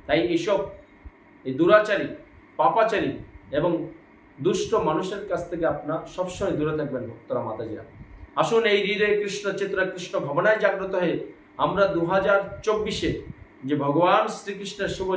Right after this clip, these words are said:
জন্মাষ্টমী আসছে, আপনি বাড়িতে কি করবেন? বাড়িতে সেদিন ভগবান শ্রীকৃষ্ণের যদি কারো বিগ্রহ থাকে, কারো মন্দির থাকে বা চিত্রপট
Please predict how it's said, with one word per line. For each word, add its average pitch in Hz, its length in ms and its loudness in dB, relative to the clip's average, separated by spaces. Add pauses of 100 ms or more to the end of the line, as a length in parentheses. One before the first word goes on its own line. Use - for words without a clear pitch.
(100)
জন্মাষ্টমী 190 540 -2
আসছে, - 320 -4 (360)
আপনি 165 240 -6
বাড়িতে 160 340 0
কি 175 160 -6
করবেন? 175 340 -2 (560)
বাড়িতে 170 340 0
সেদিন 160 400 0
ভগবান 143 400 0
শ্রীকৃষ্ণের 170 640 -6 (460)
যদি 151 180 2
কারো 160 180 2
বিগ্রহ 151 400 0
থাকে, 160 220 -2
কারো 147 200 -2
মন্দির 156 400 2
থাকে 165 200 -2 (220)
বা - 140 -8
চিত্রপট 196 440 -2